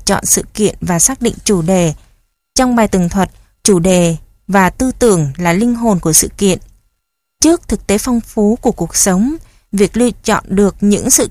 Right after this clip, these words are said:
kiện xác đáng hay không tùy thuộc vào quan điểm, khả năng nhận thức của người viết. Bởi vậy, việc lựa chọn để xác định sự kiện nào làm đối tượng viết tường thuật phải căn cứ từ tình hình thực tế ở từng địa phương,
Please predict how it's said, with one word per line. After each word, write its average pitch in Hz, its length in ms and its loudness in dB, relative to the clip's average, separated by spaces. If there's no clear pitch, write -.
kiện 208 180 0
xác - 300 -2
đáng 226 240 2
hay 277 180 -4
không 240 360 0
tùy 196 280 0
thuộc - 280 -6
vào 180 140 -2
quan 220 280 0
điểm, 175 280 2
khả 175 140 0
năng 196 200 2
nhận 214 140 2
thức 294 160 -6
của 180 100 0
người 170 220 0
viết. 233 260 -2
Bởi 190 180 0
vậy, 175 220 -2
việc 196 180 0
lựa 190 160 -2
chọn 185 320 0
để 185 140 0
xác - 240 -4
định 240 200 -2
sự 196 260 -2
kiện - 280 -2
nào 185 400 0
làm 180 240 -2
đối 240 120 0
tượng 240 300 -2
viết 262 240 -4
tường 185 220 2
thuật 180 300 -4
phải 156 160 -6
căn 220 240 -2
cứ 214 300 2
từ 240 120 2
tình 175 200 -2
hình 170 180 0
thực - 240 -8
tế 180 240 0
ở 220 240 -2
từng 170 180 0
địa 165 120 -2
phương, 240 380 2